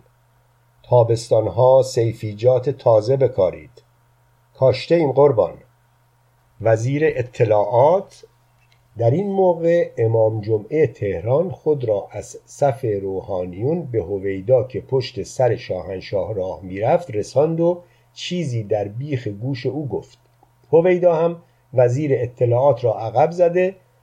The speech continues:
خودش روبروی شاهنشاه قرار گرفت و آرام معروض داشت: «اعلیحضرتا، امام جمعه می‌گوید شاهنشاه می‌توانند در کاخ سعدآباد با پای چپ و در کاخ مرمر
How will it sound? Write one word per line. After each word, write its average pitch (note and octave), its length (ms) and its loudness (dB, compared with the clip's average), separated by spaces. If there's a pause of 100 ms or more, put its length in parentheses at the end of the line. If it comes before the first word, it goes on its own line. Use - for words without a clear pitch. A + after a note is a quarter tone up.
خودش C#3+ 380 2
روبروی A2+ 520 0
شاهنشاه G2+ 680 -2
قرار A2 340 0
گرفت E3+ 380 -2
و A#2+ 60 0
آرام A2 720 2 (140)
معروض G#2+ 480 -4
داشت: C3 420 2 (540)
«اعلیحضرتا، B2+ 880 2 (340)
امام B2+ 340 6
جمعه A#2+ 320 0
می‌گوید C3 680 2 (220)
شاهنشاه A#2+ 840 2
می‌توانند G2+ 880 -4 (100)
در A2+ 160 -2
کاخ B2 420 0
سعدآباد G2 1000 -2
با F#2+ 140 -4
پای A2 400 -2
چپ C#3 360 0 (600)
و A#2 80 4
در A2+ 180 2
کاخ D3 400 0
مرمر G2 640 -2